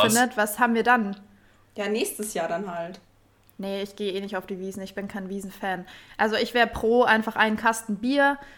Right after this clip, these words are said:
Speaker 1: oder in Yolandas Fall halt einen Kasten, äh, keine Ahnung was. Weil Yolanda
Speaker 2: Lillet.
Speaker 1: trinkt ja kein Bier.
Speaker 2: Ein Kasten
Speaker 1: Ähm,
Speaker 2: Lillet,
Speaker 1: oder
Speaker 2: da wär
Speaker 1: einfach
Speaker 2: ich voll
Speaker 1: einmal
Speaker 2: dabei.
Speaker 1: essen.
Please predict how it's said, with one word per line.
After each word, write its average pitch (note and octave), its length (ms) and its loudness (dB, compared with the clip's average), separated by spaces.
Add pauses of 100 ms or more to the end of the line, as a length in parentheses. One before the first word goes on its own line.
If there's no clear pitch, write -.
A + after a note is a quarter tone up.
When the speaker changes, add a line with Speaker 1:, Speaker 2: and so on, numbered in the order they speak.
(120)
Speaker 1:
oder G#3+ 180 2
in G#3+ 80 2
Yolandas G#3+ 420 4
Fall G#3+ 220 2
halt G3+ 160 0
einen G3+ 100 -2
Kasten, G#3 440 -2
äh, G3 320 0
keine F#3+ 200 -2
Ahnung G#3+ 260 2
was. A#3 380 -2 (580)
Weil G3+ 140 -4
Yolanda G3 280 0
Speaker 2:
Lillet. G3 120 2
Speaker 1:
trinkt G#3+ 200 0
ja A3+ 100 2
kein A3 240 -2
Bier. A3+ 320 -2 (300)
Speaker 2:
Ein A3 60 -14
Kasten A3 340 -4
Speaker 1:
Ähm, G#3 80 2
Speaker 2:
Lillet, G3+ 220 0
Speaker 1:
oder - 100 2
Speaker 2:
da - 0 -
wär G#3 60 6
Speaker 1:
einfach A3+ 200 4
Speaker 2:
ich B3 60 -2
voll - 100 -2 (100)
Speaker 1:
einmal C4+ 140 4
Speaker 2:
dabei. - 120 2
Speaker 1:
essen. G#3 340 -2